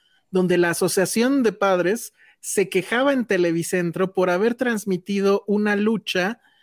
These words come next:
con un Lalo el Exótico, que era un luchador afeminado, y la queja era que por haber pasado en T V a un afeminado que atentaba contra los niños".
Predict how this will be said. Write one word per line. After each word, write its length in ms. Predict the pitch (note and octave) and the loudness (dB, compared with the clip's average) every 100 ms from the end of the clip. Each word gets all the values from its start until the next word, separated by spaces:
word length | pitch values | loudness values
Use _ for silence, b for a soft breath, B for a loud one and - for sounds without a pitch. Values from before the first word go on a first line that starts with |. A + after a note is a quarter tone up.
| b _ | b _
con 240 | - F3+ G3+ | 0 2 4
un 240 | A3 C4+ | 2 2
Lalo 460 | G3+ G3 G3+ G#3 A3 | 2 2 4 2 0
el 180 | F#3 E3 | 2 2
Exótico, 800 | D#3+ - G#3 F#3+ F#3+ F3 F#3+ A#3 b b b b | 0 -2 -2 -2 -4 -4 -6 -6 b b b b
que 140 | G3 | -2
era 140 | G#3 A3+ | 0 2
un 120 | A3+ | 2
luchador 400 | A3 G#3+ F#3 F#3+ | 0 0 2 2
afeminado, 840 | G3 F#3+ E3 D#3 D#3+ D#3+ D#3 G3+ _ b b - | 0 -2 -2 -2 0 0 -2 -6 _ b b -2
y 120 | G3+ | 0
la 160 | F#3 F#3 | 0 0
queja 320 | A3+ B3 G#3+ | -2 0 0
era 280 | G#3 A3 - | 0 -2 -2
que 260 | G3 G#3+ | -2 0
por 200 | G#3+ F#3 | -2 -2
haber 260 | F3 G3 G3 | 0 -2 -2
pasado 420 | G#3 - F#3+ G3 | -4 -2 -2 0
en 140 | F#3+ | -2
T 160 | F#3+ F#3 | -2 -2
V 240 | F3+ F#3 - | 0 -2 -2
a 80 | F3 | -2
un 180 | F#3 | 0
afeminado 800 | F#3+ F#3 F3 E3 D#3+ F3 F3+ G#3 b b b b | -2 -2 -2 -2 -2 0 0 -2 b b b b
que 120 | - F#3+ | -2 0
atentaba 880 | F#3 F#3+ F#3 F#3 F3+ G3+ F#3+ F3 - | 2 2 2 0 0 0 2 0 -2
contra 380 | D#3+ D3+ D3 D3 | -6 -6 -4 -4
los 240 | D3 C#3 | -4 -6
niños". 640 | D#3 D#3+ D#3 G3 - - | -8 -8 -10 -18 -20 -20